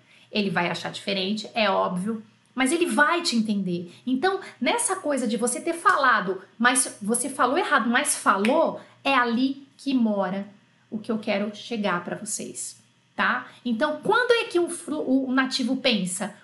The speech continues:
Quando você tem atitude. Ele pensa, tá? Quando a gente tá falando de fluência definitiva, de conseguir ouvir, entender e responder prontamente um nativo numa conversa real,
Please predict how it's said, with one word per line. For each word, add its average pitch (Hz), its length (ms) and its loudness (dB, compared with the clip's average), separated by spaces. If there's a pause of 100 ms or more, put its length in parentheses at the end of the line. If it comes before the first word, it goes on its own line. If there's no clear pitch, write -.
(120)
Quando 285 300 0
você 294 240 -2
tem 269 220 -2
atitude. 262 680 -4 (420)
Ele 254 220 -2
pensa, 233 580 -2
tá? 233 140 0
Quando 339 180 -2
a 392 40 0
gente 359 180 -4
tá 311 100 -2
falando 254 300 0
de 214 80 -2
fluência 247 520 -4
definitiva, 202 800 -2
de 185 80 -4
conseguir 220 560 -2
ouvir, 208 580 0 (320)
entender 226 960 0
e 220 120 6
responder 247 720 0
prontamente 277 840 2
um 220 60 2
nativo 214 460 -2
numa 185 160 -2
conversa 185 400 -4
real, 185 560 0